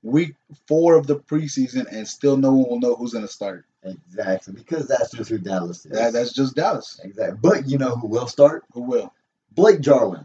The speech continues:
Speaker 1: I was just about to bring that up. All right.
Speaker 2: All right, same page. Let's do this. Blake Jarwin. Do you like Blake Jarwin and his contract?
Speaker 1: I, I love it, actually.
Speaker 2: Wait,
Speaker 1: Because,
Speaker 2: what?
Speaker 1: yeah, it, it's a four-year deal. He obviously signed up for three for twenty-four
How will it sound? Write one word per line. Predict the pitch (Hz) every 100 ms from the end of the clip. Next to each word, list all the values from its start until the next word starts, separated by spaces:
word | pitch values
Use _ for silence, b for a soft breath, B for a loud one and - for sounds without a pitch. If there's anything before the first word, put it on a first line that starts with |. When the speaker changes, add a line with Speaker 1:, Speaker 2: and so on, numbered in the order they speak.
| _
Speaker 1:
I | -
was | 165 131
just | - 147
about | 147 151 147
to |
bring | 143 160 165
that | 160
up. | 233 -
All | 127
right. | 147 - - -
Speaker 2:
All | 113
right, | 131 139
same | 139 139 135
page. | 139 160
Let's | 113 131
do | 127 165
this. | 107 92
Blake | - 202 180
Jarwin. | 139 113 95 87 95
Do |
you | 160 190
like | 147 147 110
Blake | 123 113
Jarwin | 110 110 104 98
and | 92
his | 95
contract? | - 95 90 - 80
Speaker 1:
I, | 127 143 -
I | 104 117
love | 127 143 123
it, | 117
actually. | 107 104 - 92 101
Speaker 2:
Wait, | 131 110
Speaker 1:
Because, |
Speaker 2:
what? | 139 - - _ _
Speaker 1:
yeah, | - 135
it, | 135 143
it's | 143
a | -
four-year | _ 139 143 147 147
deal. | 143 180 - _ _
He | 135 151
obviously | 196 139 -
signed | - 139 120
up | -
for | - -
three | 143
for | 139 110
twenty-four | - 120 110 139 147 107